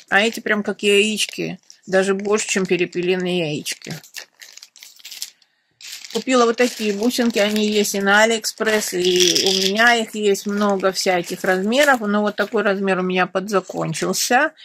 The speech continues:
Это восемь миллиметров, их тут двести штук.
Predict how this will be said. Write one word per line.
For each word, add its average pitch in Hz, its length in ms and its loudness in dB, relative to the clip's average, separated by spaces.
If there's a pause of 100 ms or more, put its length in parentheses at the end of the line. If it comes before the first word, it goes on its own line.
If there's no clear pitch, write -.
(320)
Это 208 320 2
восемь 202 540 0
миллиметров, 190 1000 0 (300)
их 220 160 -6
тут 202 160 0
двести 214 480 0
штук. 180 800 -4